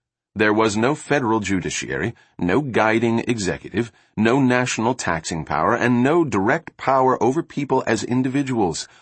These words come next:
only as citizens of the states. In Congress, each state had one vote, and nine of the thirteen states had to concur to take significant actions.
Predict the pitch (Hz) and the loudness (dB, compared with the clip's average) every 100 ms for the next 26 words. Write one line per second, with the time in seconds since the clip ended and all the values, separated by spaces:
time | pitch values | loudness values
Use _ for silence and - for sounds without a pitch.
0 | _ - 131 147 101 92 98 87 - 165 | _ 0 2 2 2 0 0 -2 -2 -2
1 | 120 87 80 78 73 - - 110 73 - | -2 -4 -4 -6 -8 -10 -6 -4 -6 -10
2 | - _ _ _ _ _ _ _ - 117 | -16 _ _ _ _ _ _ _ -2 0
3 | 120 139 170 165 156 - 120 156 - - | 2 2 2 2 0 -2 0 0 -2 -8
4 | - - 123 131 - - 107 92 113 113 | -10 -2 2 0 -2 -4 -4 0 0 0
5 | 113 95 80 - _ _ - 85 92 120 | 0 -2 -4 -6 _ _ -4 -2 2 2
6 | 123 113 87 92 110 104 - 127 107 98 | 2 0 -2 -2 0 0 0 -2 -2 -4
7 | - 117 147 - 101 107 92 104 85 - | 0 0 0 -4 -4 -4 -4 -4 -4 0
8 | 151 123 123 95 120 - 120 104 104 - | 2 0 -2 -4 -4 -4 -6 -4 -6 -4
9 | 127 139 143 - - 131 | -6 -4 -6 -8 -10 -12